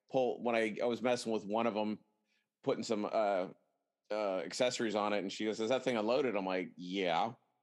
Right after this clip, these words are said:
I wouldn't handle if it wasn't." <laughs>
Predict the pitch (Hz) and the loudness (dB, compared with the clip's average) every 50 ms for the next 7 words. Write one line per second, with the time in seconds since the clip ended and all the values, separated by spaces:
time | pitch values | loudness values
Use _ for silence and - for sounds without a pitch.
0 | _ _ _ _ _ _ _ _ _ _ _ _ - 90 90 82 85 101 101 101 | _ _ _ _ _ _ _ _ _ _ _ _ -4 -4 -4 -2 -2 -2 -2 -2
1 | 92 92 104 120 123 110 95 98 90 - 98 - 80 85 107 117 - 113 113 - | -2 0 0 0 0 2 0 0 0 0 -2 -2 0 -2 -2 -2 -2 -4 -6 -6
2 | - - - - - - | -8 -16 -20 -16 -14 -14